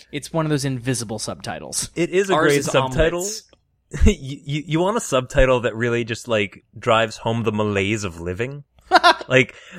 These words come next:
Speaker 2: "Magic is not real. You're going to die." Like, these are all
Speaker 1: <laughs>
Speaker 2: great subtitles. What was our subtitle, Ben? Subverting the Children?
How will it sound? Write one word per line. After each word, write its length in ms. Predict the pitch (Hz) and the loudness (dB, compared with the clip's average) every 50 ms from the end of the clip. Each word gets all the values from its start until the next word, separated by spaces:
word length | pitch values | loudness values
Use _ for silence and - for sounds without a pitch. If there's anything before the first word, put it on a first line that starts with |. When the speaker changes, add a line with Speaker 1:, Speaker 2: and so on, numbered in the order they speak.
| - | -4
Speaker 2:
"Magic 380 | - 127 123 123 120 127 120 143 | 4 6 6 6 6 4 2 2
is 120 | 143 123 | 2 4
not 240 | 135 123 123 117 107 | 6 6 6 6 4
real. 400 | 101 104 101 98 98 98 95 - _ | 4 4 4 4 2 0 -2 -6 _
You're 280 | - 101 113 117 117 123 | -2 2 4 6 6 6
going 300 | 113 131 120 117 123 127 | 6 6 6 6 6 4
to 80 | 117 120 | 2 2
die." 520 | 107 113 92 90 90 85 87 92 90 98 - | 2 4 4 4 4 4 2 2 0 -2 -2
Like, 160 | 110 120 135 | 0 0 2
these 160 | 151 175 - 185 | 4 4 6 8
are 60 | 175 | 8
all 100 | 156 147 | 8 8
Speaker 1:
<laughs> 100 | 139 135 | 8 6
Speaker 2:
great 180 | 123 117 - - - - | 4 4 2 -2 -8 -16
subtitles. 640 | - - - 120 98 87 - 107 98 98 101 107 - | -8 0 0 0 0 2 0 0 2 2 0 -2 -2
What 120 | 143 180 | -2 -2
was 120 | 208 220 226 | 0 2 2
our 100 | 247 247 | 2 2
subtitle, 360 | - 240 220 - 247 254 247 | 2 -2 2 2 2 4 4
Ben? 260 | 240 254 254 269 254 - | 2 2 0 0 -4 -4
Subverting 420 | - 156 127 117 143 156 160 170 | -4 -2 2 4 4 4 4 2
the 80 | 165 - | -2 0
Children? 380 | - 160 160 165 190 214 202 | 2 2 2 2 0 -4 -6